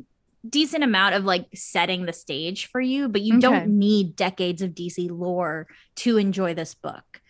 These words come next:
Speaker 1: You just have to know that there are superheroes who exist and what happens when superheroes get infected with vampirism.
Speaker 2: <laughs>
Speaker 1: That's terrifying.
Speaker 2: It is. It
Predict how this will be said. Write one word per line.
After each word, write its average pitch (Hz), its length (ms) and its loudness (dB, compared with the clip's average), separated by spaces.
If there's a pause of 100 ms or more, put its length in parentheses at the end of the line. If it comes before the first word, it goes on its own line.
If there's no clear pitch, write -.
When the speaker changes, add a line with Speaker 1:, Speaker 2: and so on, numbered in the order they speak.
(260)
Speaker 1:
You 226 140 4
just 240 180 4
have 220 160 2
to 226 100 2
know 190 200 4
that 185 160 -6
there 175 180 2
are 175 40 0
superheroes 233 800 2
who 254 120 2
exist 175 480 -2
and 175 100 -2
what 180 140 0
happens 165 440 0
when 165 140 -8
superheroes 165 880 -4
get 160 160 -2
infected 170 520 -6
with 165 140 -4
vampirism. 127 840 -4 (100)
Speaker 2:
<laughs> 269 960 2
Speaker 1:
That's 277 260 4
terrifying. 247 880 6 (340)
Speaker 2:
It 285 420 8
is. 269 160 -6
It 240 220 2